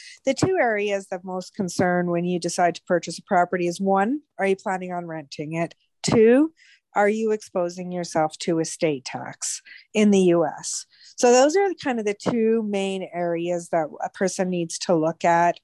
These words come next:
when they're deciding if they want to buy a property down in the U S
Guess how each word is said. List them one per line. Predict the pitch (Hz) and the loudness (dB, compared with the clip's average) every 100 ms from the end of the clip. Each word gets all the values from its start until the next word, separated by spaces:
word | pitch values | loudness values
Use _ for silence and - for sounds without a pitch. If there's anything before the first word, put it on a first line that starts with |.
| _ | _
when | 180 190 185 | -4 -2 0
they're | 180 170 | 0 -2
deciding | 170 - 170 170 185 190 | -4 -2 0 0 0 -2
if | 180 | -2
they | 185 | -2
want | 170 170 | 0 -2
to | 165 | -4
buy | 165 175 | -4 -2
a | 175 | -2
property | 220 190 208 196 | 0 0 0 -2
down | 202 196 190 | 0 0 -2
in | 196 | -6
the | 202 | -8
U | 202 196 | -4 -2
S | 196 247 - | 0 -2 -8